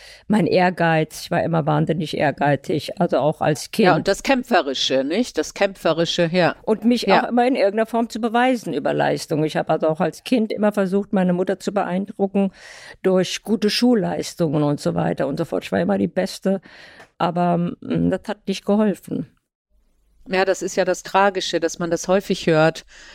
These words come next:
Speaker 2: dass auch bei Eltern, die nicht gut zu ihren Kindern sind, die Liebe ist natürlich zunächst mal da und das, der Wunsch, anerkannt zu werden, nicht? Und dann häufig dann über Schulleistungen oder über andere Leistungen.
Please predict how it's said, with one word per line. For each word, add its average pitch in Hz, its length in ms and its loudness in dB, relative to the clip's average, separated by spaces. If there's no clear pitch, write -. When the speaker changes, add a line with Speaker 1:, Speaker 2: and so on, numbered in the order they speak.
Speaker 2:
dass - 340 -2
auch 180 280 2
bei 165 420 0
Eltern, 180 680 0
die 170 160 -2
nicht 196 320 0
gut 180 180 -2
zu - 120 -4
ihren 170 220 -2
Kindern 180 400 0
sind, 180 520 -4
die 180 80 0
Liebe 196 360 2
ist - 280 -2
natürlich 175 500 -4
zunächst 170 440 -4
mal 165 120 0
da 165 400 2
und 165 260 -2
das, 170 160 -4
der 160 220 0
Wunsch, 240 500 2
anerkannt 170 500 0
zu 139 220 -4
werden, 113 400 -4
nicht? 170 360 -10
Und - 220 -2
dann 170 240 0
häufig 185 460 -2
dann 180 320 -2
über 170 280 -4
Schulleistungen 185 760 -2
oder 170 240 0
über 151 180 0
andere 175 260 -2
Leistungen. 147 680 0